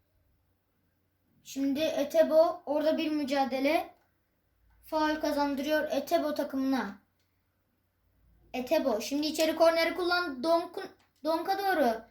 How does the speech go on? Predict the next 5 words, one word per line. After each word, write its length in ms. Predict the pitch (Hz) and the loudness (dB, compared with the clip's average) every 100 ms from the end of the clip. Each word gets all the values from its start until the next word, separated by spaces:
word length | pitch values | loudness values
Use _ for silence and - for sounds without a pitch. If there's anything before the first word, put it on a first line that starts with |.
| _ | _
Emre 540 | - 311 339 381 330 277 - _ _ | -4 -2 4 6 4 -2 -14 _ _
içeri 360 | 254 254 359 392 | -16 -6 -4 -4
çevirdi, 540 | 392 359 349 294 381 | -4 -4 -4 -2 0
olmadı. 600 | 285 311 311 285 220 196 - | 2 2 0 0 0 -2 -10
Siopis. 760 | - 277 302 302 247 196 - | -12 0 2 2 -4 -6 -14